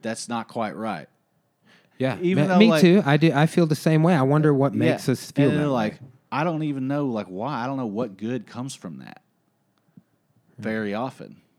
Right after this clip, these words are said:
Speaker 2: Yeah.
Speaker 1: You know? And I've been trying to, in the last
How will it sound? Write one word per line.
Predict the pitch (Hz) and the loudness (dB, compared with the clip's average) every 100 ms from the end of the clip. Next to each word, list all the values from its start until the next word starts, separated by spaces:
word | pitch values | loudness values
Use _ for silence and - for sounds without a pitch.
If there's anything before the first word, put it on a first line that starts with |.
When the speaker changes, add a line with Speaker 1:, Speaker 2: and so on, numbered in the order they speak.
| _ | _
Speaker 2:
Yeah. | 92 85 - _ | -10 -10 -14 _
Speaker 1:
You | 117 107 | -8 -6
know? | 98 113 131 _ _ _ _ | -4 -6 -12 _ _ _ _
And | 123 | -8
I've | 107 101 | -8 -6
been | 127 | -10
trying | 117 127 123 117 | -8 -6 -4 -4
to, | 117 | -4
in | 110 | -6
the | 107 | -6
last | 101 104 107 104 - | -6 -6 -6 -8 -16